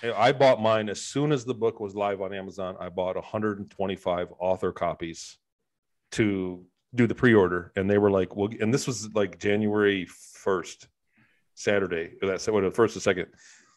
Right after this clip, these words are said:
and they said, "Well, it'll be deli-, expect them around the sixteenth." And I thought, "Okay, so when people buy the book, they, it's gonna take them, it must be a printing process. They do it one at a time."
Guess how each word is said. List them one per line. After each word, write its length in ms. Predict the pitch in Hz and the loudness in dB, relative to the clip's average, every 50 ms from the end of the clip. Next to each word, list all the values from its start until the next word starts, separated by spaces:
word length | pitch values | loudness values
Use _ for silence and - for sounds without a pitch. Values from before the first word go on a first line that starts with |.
| _ _ _ _ _ _ _ - | _ _ _ _ _ _ _ 2
and 260 | 110 110 110 107 107 | 4 6 8 8 10
they 100 | 117 120 | 10 8
said, 260 | 117 - 120 104 101 95 | 10 8 6 6 6 2
"Well, 200 | 110 110 107 - - | -4 -6 -8 -2 2
it'll 180 | 127 120 117 | 4 4 6
be 140 | 110 123 123 117 | 6 4 2 2
deli-, 300 | 107 113 113 120 127 - | 4 4 4 4 4 4
expect 360 | 107 104 - - - 127 120 - | 0 -2 0 2 4 4 4 4
them 140 | 123 110 | 2 2
around 260 | 107 101 104 104 104 98 | 2 2 4 2 2 0
the 60 | 85 | -2
sixteenth." 640 | - - - 104 - - - 98 87 78 - - - _ _ _ _ _ _ _ _ _ _ _ _ _ _ _ _ _ _ - - | -6 -6 -8 -8 -8 -10 -10 -10 -10 -10 -12 -18 -20 _ _ _ _ _ _ _ _ _ _ _ _ _ _ _ _ _ _ -4 0
And 100 | 113 117 | 4 4
I 60 | 113 | 6
thought, 160 | 113 131 143 | 6 8 8
"Okay, 320 | 185 202 202 156 135 131 135 | 8 8 8 8 8 8 8
so 180 | 135 - 123 | 6 6 4
when 100 | 120 120 | 4 4
people 260 | 113 139 143 135 131 110 | 2 2 2 4 4 6
buy 260 | 98 113 117 127 131 | 8 10 10 10 10
the 120 | 120 113 | 8 4
book, 360 | 98 101 104 107 107 - - | 2 4 2 2 0 -2 -4
they, 160 | - 98 107 117 | -2 0 0 2
it's 200 | 110 104 98 - | 2 0 0 0
gonna 140 | 120 101 | -2 -2
take 220 | 95 - 117 110 110 | 0 0 0 2 0
them, 200 | 113 104 110 98 | -2 -2 -2 -2
it 100 | 98 101 | -2 0
must 220 | 104 113 107 - | 0 0 0 2
be 100 | - 107 | 0 -2
a 40 | 95 | -2
printing 400 | - - 131 120 104 - 101 90 | 0 0 0 0 2 0 -4 0
process. 480 | - - 101 98 92 - 110 101 - - | 2 2 2 4 2 2 0 -2 0 -2
They 80 | 95 | -4
do 120 | 90 101 95 | -2 -2 -2
it 60 | 87 | 0
one 140 | 92 98 98 | 0 0 0
at 40 | 92 | 0
a 20 | |
time." 280 | - - 101 95 90 | 2 0 0 0 0